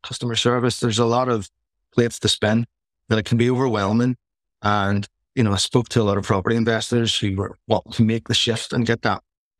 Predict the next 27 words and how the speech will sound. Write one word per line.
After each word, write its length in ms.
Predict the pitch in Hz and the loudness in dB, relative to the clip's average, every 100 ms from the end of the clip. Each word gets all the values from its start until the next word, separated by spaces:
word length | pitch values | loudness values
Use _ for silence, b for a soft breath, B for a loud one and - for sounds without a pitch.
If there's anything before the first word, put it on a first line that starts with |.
| - | -2
And 220 | 127 120 _ _ _ _ | -2 -2 _ _ _ _
it 260 | 131 - - | -4 -4 -2
was 160 | 147 123 | -2 0
apparent 400 | - 135 165 170 | 0 0 0 -2
that 120 | 135 | -2
the 80 | 127 | 0
mindset 560 | 113 123 135 165 156 - | 2 2 0 0 -2 0
they 160 | 131 | -2
had 360 | 104 113 113 135 | 0 0 0 0
was 200 | 123 113 | -2 -2
a 40 | |
completely 420 | - - - 131 104 | -6 -14 -12 -12 -12
different 280 | 98 - | -14 -14
one. 160 | 139 135 | -8 -8
So 320 | 117 117 110 - _ _ _ - | -2 -2 -2 -4 _ _ _ -2
I 60 | |
wanted 240 | 123 147 165 | 0 0 0
to 40 | |
sort 200 | 131 139 | -2 0
of 120 | 123 117 | -2 -4
distill 360 | 127 - 127 | -4 0 0
it 80 | 131 | 0
down 440 | - 110 113 117 120 _ - | 0 0 0 -2 -4 _ -2
into 640 | 101 98 - 113 110 107 - _ _ - | -2 0 2 2 0 -4 -8 _ _ -10
five 440 | - 120 123 127 | -2 0 2 0
sort 200 | 123 113 | -2 -2
of, 120 | 110 | -6